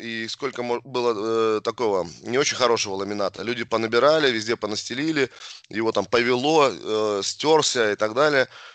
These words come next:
Э, было разочарование некое, потом появился ламинат гораздо лучше и, и тоже уже в недорогую, э, цену. То же самое происходило с линолеумом. То есть линолеум дешевый,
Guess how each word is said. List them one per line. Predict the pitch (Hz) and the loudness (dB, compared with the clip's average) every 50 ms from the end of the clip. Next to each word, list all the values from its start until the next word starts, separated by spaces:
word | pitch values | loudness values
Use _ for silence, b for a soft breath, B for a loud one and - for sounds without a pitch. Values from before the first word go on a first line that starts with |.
| B _ | B _
Э, | - 101 101 101 | -4 -2 -2 0
было | 104 113 123 120 117 | 0 0 2 2 2
разочарование | 113 110 104 101 - 123 107 104 110 127 151 156 147 139 | 2 2 0 -2 0 2 2 4 4 4 4 4 4 2
некое, | 135 131 127 - - 120 104 98 | 2 0 0 0 0 0 0 0
потом | - 107 - 127 113 | 0 -2 -2 0 2
появился | - 117 117 120 113 - 107 107 | 2 2 2 2 0 -2 -2 -4
ламинат | 110 104 107 107 104 98 | -4 -2 -2 -2 -2 -2
гораздо | 92 98 104 101 101 95 87 90 90 87 87 85 | -2 -2 -2 0 0 -2 -2 -2 -2 -2 -2 -4
лучше | 85 95 123 143 156 - - - 127 120 B B B B | -4 -4 -4 -4 -2 -2 0 0 0 -2 B B B B
и, | 107 117 | -6 -4
и | 120 - 120 120 | -4 -4 -6 -6
тоже | 104 - 139 139 123 127 | -2 0 2 2 2 2
уже | 117 101 107 | 0 0 -2
в | 104 | -2
недорогую, | 113 117 110 120 113 113 113 113 107 98 95 87 76 78 80 92 98 95 | -2 0 2 4 4 2 2 0 -4 -4 -4 -6 -8 -8 -4 -2 -2 -2
э, | 95 | -2
цену. | - - 107 98 95 92 90 B B B B B B B | -2 -2 -2 -2 0 -2 -4 B B B B B B B
То | - 131 | -2 0
же | - | 2
самое | - 156 139 127 | 4 2 2 2
происходило | 127 120 - 135 117 | 0 -2 -2 -2 -2
с | 101 - | -2 -2
линолеумом. | 139 139 120 101 85 82 82 | -2 0 0 -2 -2 -4 -8
То | 76 82 | -10 -10
есть | 85 98 | -8 -4
линолеум | 113 110 101 95 92 | -2 -2 -2 -2 -4
дешевый, | 90 - - - 175 175 160 147 147 135 | -2 0 2 2 4 4 4 2 0 -2